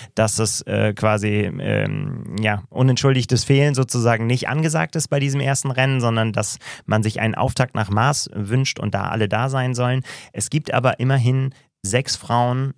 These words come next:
die, äh, nicht am Start sind, die eigentlich Vertragsathleten sind, mit ganz unterschiedlichen Gründen.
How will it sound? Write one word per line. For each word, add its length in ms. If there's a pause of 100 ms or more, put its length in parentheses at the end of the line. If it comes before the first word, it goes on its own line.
die, 460 (120)
äh, 320
nicht 240
am 100
Start 300
sind, 340
die 380
eigentlich 680
Vertragsathleten 840
sind, 360 (160)
mit 180
ganz 180
unterschiedlichen 560
Gründen. 380